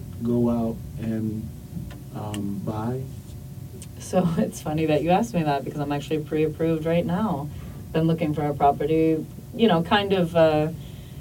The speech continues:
Speaker 2: not fully committed to buying something because I'm al-, also in the process of renovating a property,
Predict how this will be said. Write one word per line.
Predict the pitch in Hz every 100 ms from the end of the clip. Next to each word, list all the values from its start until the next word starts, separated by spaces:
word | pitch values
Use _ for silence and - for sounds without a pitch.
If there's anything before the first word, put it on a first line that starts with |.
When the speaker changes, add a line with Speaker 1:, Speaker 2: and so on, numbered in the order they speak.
| - - - - - - -
Speaker 2:
not | 165 185 190
fully | - 196 175
committed | - 175 165 165 165 -
to | 170
buying | 151 156 156 170
something | 190 196 247 254
because | 180 160 147 - -
I'm | 165 151 120
al-, | - 147 156
also | 170 160 165
in | 156
the | 151
process | - 147 147 151 147 -
of | 143 135 139
renovating | 143 147 147 147 147
a |
property, | 139 147 - 147 151 147